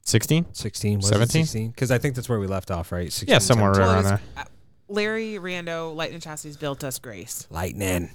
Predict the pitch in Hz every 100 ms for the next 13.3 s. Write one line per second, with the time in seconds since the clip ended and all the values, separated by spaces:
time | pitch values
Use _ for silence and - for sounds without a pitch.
0 | - - - 85 - 165 165 160 165 170
1 | 165 160 _ - 160 147 135 131 131 _
2 | _ _ _ _ 196 180 185 190 175 170
3 | 165 - 156 156 151 147 143 - 147 147
4 | 147 151 156 156 151 147 139 147 143 143
5 | 139 139 - _ _ 160 156 127 - 151
6 | 147 143 131 139 135 143 - - 135 135
7 | 135 131 127 131 127 139 - 135 131 131
8 | - 139 143 135 127 127 123 117 113 113
9 | - - - 143 - - 127 127 123 123
10 | 123 107 110 - _ _ _ _ - 90
11 | 80 85 - _ _ _ 147 143 123 135
12 | 131 131 127 131 123 123 123 123 - 139
13 | 123 120 117